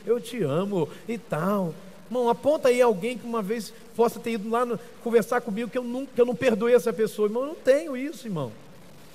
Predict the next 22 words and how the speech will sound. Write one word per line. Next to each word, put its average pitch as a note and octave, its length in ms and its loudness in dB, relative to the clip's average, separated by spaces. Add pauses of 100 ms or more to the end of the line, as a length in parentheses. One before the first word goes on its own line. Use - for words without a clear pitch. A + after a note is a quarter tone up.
(800)
Eu D#4+ 80 -14
não F#4 60 -16
tenho F4+ 200 -6
esse - 100 -10
problema F3+ 400 0
com F3 120 -6
ninguém. D#3+ 420 -6 (1600)
Né? C4 220 -4 (1800)
Só F3 100 -4
que E3 100 -4
alguém D3 220 -4
diga, C3+ 280 -8 (140)
"A C3 40 -6
mente D3+ 240 -6
renovada, C3+ 460 -4
a - 20 -10
misericórdia C#3 540 -4
é - 0 -
a - 20 -6
sua C#3+ 160 -4
bandeira." B2 540 -6 (600)
Aleluia. D3 680 0